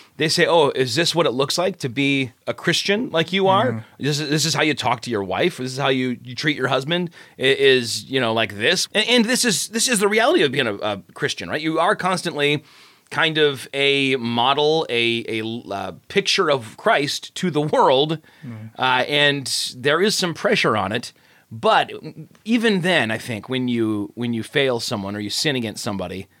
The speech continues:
Speaker 1: by being willing to humble yourself, you do continue to model, you know, for them the, the humility that comes with following Christ.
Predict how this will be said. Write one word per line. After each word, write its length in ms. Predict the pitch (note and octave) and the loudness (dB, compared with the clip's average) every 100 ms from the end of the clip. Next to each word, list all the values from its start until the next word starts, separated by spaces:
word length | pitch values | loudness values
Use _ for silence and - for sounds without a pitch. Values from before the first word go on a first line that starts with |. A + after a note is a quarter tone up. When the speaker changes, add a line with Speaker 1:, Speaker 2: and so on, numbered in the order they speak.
| _ _ | _ _
Speaker 1:
by 520 | A2+ C#3 C#3+ D3 C#3+ | -2 2 4 4 2
being 320 | B2+ C3+ B2+ | 0 -2 0
willing 180 | A#2+ B2 | -2 -4
to 80 | G#2 | -4
humble 300 | C#3 B2+ A2+ | -4 -2 -4
yourself, 640 | G2 - G2 F#2+ - - | -4 -4 -4 -6 -12 -18
you 160 | B2+ B2 | -6 -4
do 480 | A#2 C3 B2 G#2+ G#2 - | -2 -2 -2 -6 -10 -18
continue 380 | A2+ - B2+ | -8 -4 -2
to 80 | G#2+ | -2
model, 480 | G#2 G#2 G2+ G2 F2+ | 0 0 0 -2 -4
you 100 | G#2 | -8
know, 160 | G2 F#2+ | -6 -6
for 240 | - A2+ | -6 -6
them 320 | G2 G2+ F#2 F#2 _ _ _ - | -4 -6 -8 -10 _ _ _ -16
the, 120 | G2 - | -16 -6
the 100 | C3+ | -6
humility 560 | A#2+ C#3+ B2 E3 F3+ A2+ | -4 -2 2 2 2 0
that 140 | F#2 | -4
comes 260 | - F2 D#2 | -8 -10 -12
with 80 | - | -10
following 340 | F#2 E2+ E2 | -10 -8 -10
Christ. 320 | - D2 - | -12 -12 -12